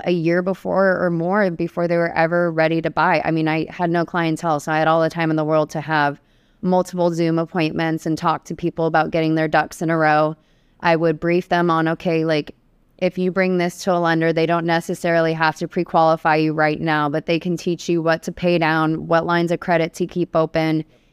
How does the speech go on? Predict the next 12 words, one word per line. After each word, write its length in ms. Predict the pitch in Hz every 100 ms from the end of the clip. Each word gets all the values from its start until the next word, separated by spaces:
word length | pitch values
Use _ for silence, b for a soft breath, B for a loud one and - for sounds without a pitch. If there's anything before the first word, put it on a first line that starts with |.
| _
You 120 | 175
need 220 | 180 170
two 180 | - 190
years 380 | 190 180 185 180
if 160 | 180 170
you're 140 | 175
a 40 | 165
business." 420 | 170 165 170 190
Like, 240 | 190 185 - _ _ _ _ _ 196
I 100 | 214
knew 180 | 233
nothing 560 | 240 233 226 233 180 165